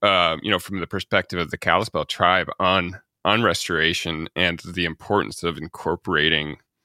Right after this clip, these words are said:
humans in that process. Uh, there's a term that I've heard recently called biocultural restoration that, that basically speaks to that,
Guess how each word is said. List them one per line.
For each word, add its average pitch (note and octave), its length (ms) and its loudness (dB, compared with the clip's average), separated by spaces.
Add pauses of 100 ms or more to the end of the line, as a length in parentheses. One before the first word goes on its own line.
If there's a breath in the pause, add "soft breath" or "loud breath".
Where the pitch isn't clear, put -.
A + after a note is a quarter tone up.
(140)
humans - 800 -4 (180)
in A2 160 -2
that G#2 220 0
process. - 680 -2 (480 soft breath)
Uh, F#2 160 2
there's F2+ 180 0
a F2 60 -8
term G2+ 260 -2
that F#2 120 4
I've F2 80 0
heard F#2+ 220 2
recently F2+ 360 -2
called D#2+ 260 -4
biocultural D#2+ 760 0
restoration E2+ 640 -2
that, D#2+ 260 -6
that - 180 2
basically G2+ 360 -2
speaks - 400 -8
to D#2 180 -10
that, C#2+ 280 0